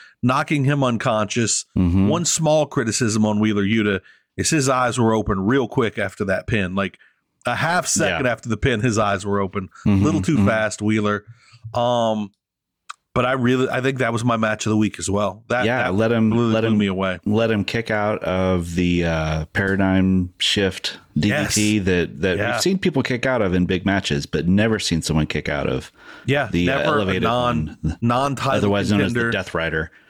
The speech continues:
Speaker 1: Yeah.
Speaker 2: Yeah.
Speaker 1: Also, I love that he started the match out almost
Speaker 2: Yeah.
Speaker 1: like a Darby Allin move,
Speaker 2: Mm-hmm.
Speaker 1: where he just flew, flew at Moxley, knocked him into the fence. Um, I think it's the,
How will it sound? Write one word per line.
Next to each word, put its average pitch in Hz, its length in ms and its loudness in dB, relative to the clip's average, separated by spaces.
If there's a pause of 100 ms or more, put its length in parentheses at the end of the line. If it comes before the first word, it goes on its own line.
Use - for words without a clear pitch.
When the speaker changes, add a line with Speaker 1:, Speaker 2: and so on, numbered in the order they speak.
(240)
Speaker 1:
Yeah. 110 240 -2 (160)
Speaker 2:
Yeah. 120 280 -2 (600)
Speaker 1:
Also, 170 480 0
I 135 120 -2
love 127 380 2
that 139 120 0
he 127 140 -4
started 131 500 0
the 117 80 -2
match 110 380 -2
out 101 380 -2 (840)
almost 143 340 0
Speaker 2:
Yeah. 156 40 2
Speaker 1:
like 127 120 -2
a 127 60 0
Darby 117 400 0
Allin 101 380 0
move, 92 380 2
Speaker 2:
Mm-hmm. 98 460 4
Speaker 1:
where 113 80 2
he 131 120 0
just 123 260 -2
flew, 135 720 2 (220)
flew 165 480 2
at 104 100 -4
Moxley, 110 560 -2
knocked 120 380 -2
him 131 100 0
into 120 200 0
the 107 100 -2
fence. 104 560 -2 (580)
Um, 101 600 0 (540)
I 135 80 -2
think 165 420 -2
it's 143 320 -2
the, 113 580 2